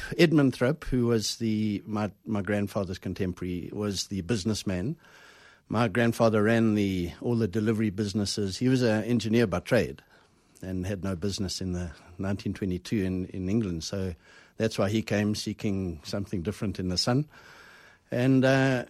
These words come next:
and Edmund Thrupp did a deal with my dad on the back of a serviette, my dad tells me. And, uh, I did a very simple deal with my dad. In ninety-two, my dad's two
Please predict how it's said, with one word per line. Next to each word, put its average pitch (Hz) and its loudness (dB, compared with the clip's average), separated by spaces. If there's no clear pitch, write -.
and - -6
Edmund 165 6
Thrupp - 2
did 135 4
a 123 6
deal 127 4
with 120 0
my 113 2
dad 113 2
on 107 0
the 101 -2
back 107 -2
of 107 -4
a 98 -2
serviette, 113 2
my 98 0
dad 98 -2
tells 110 -4
me. 139 -6
And, 110 -2
uh, 113 2
I 123 4
did 117 0
a 104 0
very 101 0
simple 95 -4
deal 92 -4
with 90 -8
my 92 -4
dad. 98 -4
In 92 -8
ninety-two, 120 2
my 113 0
dad's 117 2
two 123 4